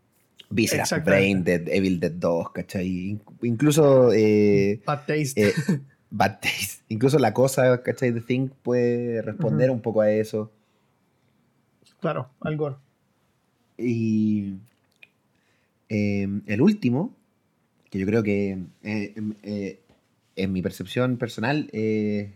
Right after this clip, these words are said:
Speaker 1: es el más efectivo, es el que se llama el teatro de la mente, que
Speaker 2: Ujú.
Speaker 1: es hacer de que el espectador se imagine al otro, ¿cachai?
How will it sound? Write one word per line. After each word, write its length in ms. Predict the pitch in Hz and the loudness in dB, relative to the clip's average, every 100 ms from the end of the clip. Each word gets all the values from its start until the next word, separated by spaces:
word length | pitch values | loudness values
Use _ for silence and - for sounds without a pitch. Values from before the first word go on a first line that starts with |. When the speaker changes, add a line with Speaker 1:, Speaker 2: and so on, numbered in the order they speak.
| - - | -20 -12
Speaker 1:
es 280 | 101 104 | -6 -4
el 340 | 104 87 95 98 | -4 -6 -6 -4
más 160 | 110 | -2
efectivo, 600 | 123 104 85 - 160 175 - _ _ _ _ _ _ - | -4 -6 -6 0 0 0 -6 _ _ _ _ _ _ -8
es 140 | 104 | -2
el 440 | 117 110 107 101 - | 0 0 0 -2 -4
que 80 | |
se 140 | 101 110 | -4 0
llama 200 | 120 139 | 2 2
el 140 | 117 | 0
teatro 280 | 110 120 139 | 2 2 4
de 60 | 135 | 2
la 100 | 117 | 2
mente, 340 | 110 92 80 _ _ _ _ _ _ _ _ _ _ | 0 -4 -12 _ _ _ _ _ _ _ _ _ _
que 180 | - 113 | 0 2
Speaker 2:
Ujú. 80 | 113 | 4
Speaker 1:
es 340 | 139 147 - _ _ _ _ | 4 0 -6 _ _ _ _
hacer 320 | - 107 131 | -6 -2 2
de 80 | 135 | 2
que 80 | 123 | 2
el 80 | 117 | 0
espectador 640 | 107 110 - 101 113 147 | -2 -4 -2 0 2 2
se 160 | - 117 | -2 -2
imagine 380 | 87 - 117 | -4 -2 -4
al 120 | 80 69 | -4 -8
otro, 220 | - - | -14 -16
¿cachai? 400 | 82 - 107 | -14 -10 -10